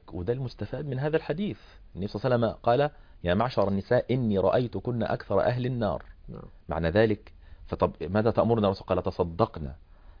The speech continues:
Speaker 1: فمعنى أن الصدقة من الأشياء التي تنجي من عذاب النار كما ذكرنا، وأنها
Speaker 2: نعم.
Speaker 1: تأتي ت-، تطفئ الخطايا. طب إيه تاني؟ أولا، الإنسان لابد وأن يسعى و-،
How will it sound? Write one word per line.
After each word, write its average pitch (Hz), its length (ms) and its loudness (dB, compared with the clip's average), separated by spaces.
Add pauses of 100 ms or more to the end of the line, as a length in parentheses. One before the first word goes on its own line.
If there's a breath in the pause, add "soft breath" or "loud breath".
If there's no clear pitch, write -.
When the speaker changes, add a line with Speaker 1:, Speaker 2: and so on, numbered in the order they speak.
Speaker 1:
فمعنى 110 380 0
أن 92 160 0
الصدقة 160 600 0 (320)
من 87 140 -2
الأشياء - 400 0
التي 98 240 -2
تنجي 117 300 -4
من 92 120 -2
عذاب 101 240 0
النار 95 200 -2
كما 156 240 -4
ذكرنا، 160 380 -2
وأنها 160 180 -2
Speaker 2:
نعم. 123 140 -2
Speaker 1:
تأتي 156 180 -4 (360 loud breath)
ت-، 139 60 -2
تطفئ - 340 0
الخطايا. 87 440 4
طب 78 180 0 (100)
إيه 170 140 0
تاني؟ 90 320 -4 (520 soft breath)
أولا، 196 200 6
الإنسان 143 400 0
لابد 117 400 0
وأن 131 440 0 (680 soft breath)
يسعى 120 580 2
و-، 82 200 -2